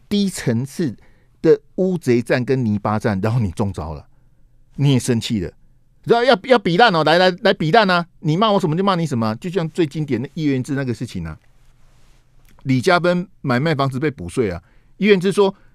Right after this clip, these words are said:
蔡英文的哥哥也补过税啊，蔡英文的哥哥补过税，然后呢？然后呢？然后所以李嘉芬也可以补税嘛？那就是在比烂啊！好，我，我不是说补这个有，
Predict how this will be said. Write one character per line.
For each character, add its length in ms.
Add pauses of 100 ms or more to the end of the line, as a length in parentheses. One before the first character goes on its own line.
(240)
蔡 160
英 120
文 120
的 80
哥 160
哥 100
也 80
补 140
过 120
税 220
啊， 140
蔡 160
英 80
文 80
的 60
哥 120
哥 100
补 120
过 100
税， 140
然 120
后 120
呢？ 100 (2000)
然 180
后 120
呢？ 160
然 100
后 40
所 100
以 40
李 120
嘉 140
芬 120
也 80
可 100
以 60
补 160
税 180
嘛？ 220
那 120
就 100
是 120
在 100 (100)
比 180
烂 240 (100)
啊！ 180 (1400)
好， 200
我， 180
我 100
不 100
是 20
说 100
补 300 (920)
这 80
个 200
有， 180